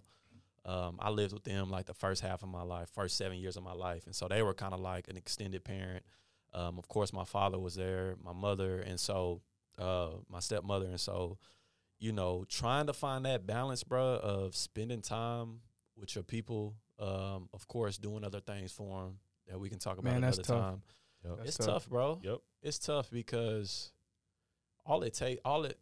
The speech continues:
Speaker 1: I would say it's tough, but it's not tough. 'Cause all it really takes is being intentional. You know what I'm saying? And you learn that once you get a little older. Um, you, you don't have to spend, you know,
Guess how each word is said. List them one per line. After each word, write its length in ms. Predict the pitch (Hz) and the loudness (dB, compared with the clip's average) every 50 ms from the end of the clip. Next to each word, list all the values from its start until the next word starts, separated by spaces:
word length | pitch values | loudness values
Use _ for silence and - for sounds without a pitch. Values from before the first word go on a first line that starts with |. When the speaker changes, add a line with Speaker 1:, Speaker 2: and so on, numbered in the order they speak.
| _ | _
Speaker 1:
I 100 | - 131 | 4 4
would 140 | 156 220 - | 4 4 2
say 560 | - - 139 131 127 123 120 120 113 113 110 - - _ _ _ _ _ _ _ _ _ _ _ _ _ _ - | -2 0 0 2 2 2 2 2 0 -4 -8 -12 -18 _ _ _ _ _ _ _ _ _ _ _ _ _ _ -8
it's 180 | 123 120 - | -6 -6 -6
tough, 360 | - - - 170 170 175 - - | -6 -4 0 0 0 0 2 2
but 140 | 123 120 | 0 2
it's 120 | 139 92 - | 2 0 -2
not 260 | 98 98 95 - - | -4 -4 -4 -4 -4
tough. 400 | - - 92 - - - - - _ _ _ _ _ _ _ _ _ | -6 -6 -6 -8 -8 -12 -20 -20 _ _ _ _ _ _ _ _ _
'Cause 160 | - 113 107 | -4 -2 2
all 180 | 120 123 147 156 | 4 4 6 4
it 40 | 143 | 4
really 220 | 139 139 131 120 104 | 0 0 0 0 0
takes 280 | - - 110 110 98 | 0 0 0 0 -2
is 80 | 92 87 | -4 -4
being 220 | 92 101 98 92 | -2 -2 -2 0
intentional. 560 | 95 87 - - 101 95 - - 104 101 127 - - _ _ _ _ _ _ | -2 -2 0 0 2 2 2 0 -2 -6 -6 -10 -16 _ _ _ _ _ _
You 80 | 110 | -2
know 60 | 110 | -2
what 140 | 110 107 - | 0 0 0
I'm 40 | 113 | 0
saying? 100 | 104 101 | 0 2
And 80 | 101 113 | 2 2
you 120 | 135 135 | 2 2
learn 320 | 113 110 117 120 123 120 113 | 2 4 4 4 4 4 4
that 300 | 104 101 98 95 95 - - _ _ _ _ _ _ | 6 6 6 4 2 -2 -6 _ _ _ _ _ _
once 180 | - 107 98 - | -4 -4 -2 -2
you 60 | - | 0
get 140 | 98 107 101 | 0 2 2
a 40 | 101 | 4
little 260 | 95 101 98 90 - - | 4 4 2 0 0 0
older. 520 | 92 101 104 101 95 101 95 95 98 95 - _ _ _ _ _ _ _ _ _ _ - | 2 4 4 4 2 0 -2 -4 -4 -8 -12 _ _ _ _ _ _ _ _ _ _ 0
Um, 540 | 101 98 98 92 92 87 92 - 107 104 107 - _ _ _ | 2 4 4 4 2 0 -4 -6 -8 -12 -16 -20 _ _ _
you, 140 | 110 113 107 - - _ _ - | -8 -8 -8 -8 -14 _ _ -14
you 140 | - 117 117 | -8 -4 -2
don't 180 | 131 127 117 | 0 0 0
have 200 | 117 123 123 120 | 0 0 0 0
to 80 | - 113 | 0 -2
spend, 640 | - - - 113 110 107 104 104 98 95 92 90 - _ _ _ _ _ _ _ _ | -2 -2 0 0 0 2 2 0 0 -2 -6 -10 -12 _ _ _ _ _ _ _ _
you 120 | 104 107 104 | -10 -6 -4
know, 360 | 98 95 92 90 90 92 | 0 0 0 0 0 -2